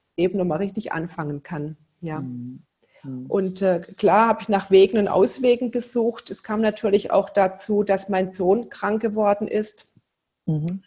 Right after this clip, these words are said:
Speaker 1: Und da waren viele Sorgen, viel Krankenhaus.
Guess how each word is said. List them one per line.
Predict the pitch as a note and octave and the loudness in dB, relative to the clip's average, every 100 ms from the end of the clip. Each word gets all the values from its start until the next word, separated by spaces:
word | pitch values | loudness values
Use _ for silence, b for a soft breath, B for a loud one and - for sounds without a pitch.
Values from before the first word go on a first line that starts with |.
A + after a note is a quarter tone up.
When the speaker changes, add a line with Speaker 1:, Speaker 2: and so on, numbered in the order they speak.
| b b b b | b b b b
Speaker 1:
Und | F#3+ F#3+ F#3 F#3 - | 4 6 6 2 -2
da | F#3+ F#3+ F#3 | 0 2 2
waren | F#3 F#3+ | 2 2
viele | A3+ A#3 A#3+ | 0 2 2
Sorgen, | A3+ F#3 F#3+ G3+ B3 A#3 | 4 6 6 6 2 0
viel | - A#3 | -2 -2
Krankenhaus. | A#3 F3 F#3 G3 A3 G3+ F#3+ G3 G3 - | -2 -2 -2 -2 -4 -2 0 0 0 -6